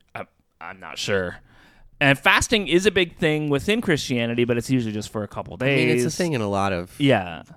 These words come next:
Speaker 2: religious things for some stupid reason.
Speaker 1: Well, because you hallucinate when you fast, so
Speaker 2: It's fucking dumb.
Speaker 1: Yeah. But then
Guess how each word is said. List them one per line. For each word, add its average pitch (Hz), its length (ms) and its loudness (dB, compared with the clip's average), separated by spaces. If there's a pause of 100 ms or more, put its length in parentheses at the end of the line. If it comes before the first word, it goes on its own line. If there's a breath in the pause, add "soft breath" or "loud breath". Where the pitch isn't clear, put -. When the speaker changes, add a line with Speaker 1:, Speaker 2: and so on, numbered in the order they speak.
(160)
Speaker 2:
religious 92 640 2
things 85 460 -2
for - 100 -10
some 87 520 -4
stupid - 360 -4
reason. 85 220 2
Speaker 1:
Well, 107 100 6
because 110 340 0
you 107 180 2
hallucinate 123 720 0
when 107 120 -4
you 104 160 -4
fast, - 580 -6
so 107 720 0
Speaker 2:
It's - 200 -8
fucking 78 340 -12
dumb. 78 320 -14
Speaker 1:
Yeah. - 100 0 (960 loud breath)
But 135 220 -2
then 135 420 -2